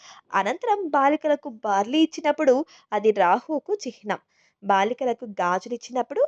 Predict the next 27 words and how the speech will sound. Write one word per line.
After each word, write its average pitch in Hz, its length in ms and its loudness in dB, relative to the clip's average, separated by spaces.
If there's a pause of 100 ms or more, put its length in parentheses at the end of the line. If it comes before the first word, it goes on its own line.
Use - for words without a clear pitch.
అది 254 200 2
బుధుడికి 226 520 -2
ప్రాతినిధ్యం 240 720 -2
వహిస్తుంది. 233 580 -2 (420)
మీరు 339 160 2
బాలికలకు 269 680 0 (180)
వస్త్రాలు, 233 580 0
డబ్బులు 320 480 0
అందించినప్పుడు 269 720 -2
శుక్రుడికి 233 580 -6
చిహ్నం. 220 420 -6 (440)
బాలికల 403 460 0 (140)
పాదాలను 302 600 2
తాకినప్పుడు 254 600 -4 (160)
ఇది 277 160 -10
కేతు 226 400 -4
స్థితిని 247 420 -6
మెరుగుపరుస్తుంది. 220 920 -4 (580)
జ్యోతిష 269 400 2 (120)
శాస్త్ర 311 300 4
ప్రకారం 196 440 -4 (120)
కన్యా 262 280 0
పూజను 233 340 -2
సరైన 208 340 0
పద్ధతిలో 196 520 -4
చేయడం 196 360 -6
ద్వారా 202 260 2